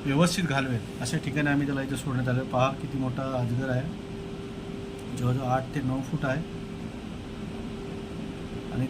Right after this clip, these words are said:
त्याला सोडल्यानंतर एक, अ, मनावर समाधान मिळालं.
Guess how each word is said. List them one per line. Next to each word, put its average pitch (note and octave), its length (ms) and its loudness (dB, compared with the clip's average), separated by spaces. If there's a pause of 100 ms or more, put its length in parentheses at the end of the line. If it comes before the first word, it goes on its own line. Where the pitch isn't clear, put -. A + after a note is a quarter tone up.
त्याला C#3+ 200 4
सोडल्यानंतर C#3+ 560 2
एक, D3 260 2
अ, C3 160 0 (1120)
मनावर C3 340 6
समाधान C#3+ 420 2
मिळालं. C3 380 4